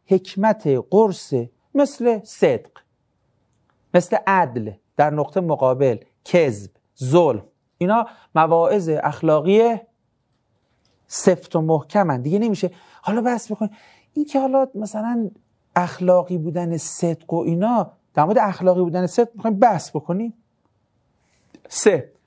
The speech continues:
احکام حقوقی. می‌گیم آقا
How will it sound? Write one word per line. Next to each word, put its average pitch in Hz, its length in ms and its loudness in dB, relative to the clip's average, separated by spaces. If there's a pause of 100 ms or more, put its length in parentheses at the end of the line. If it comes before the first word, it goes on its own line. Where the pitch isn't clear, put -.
(160)
احکام 254 400 2
حقوقی. 190 560 4 (1700)
می‌گیم 240 200 6
آقا 262 360 4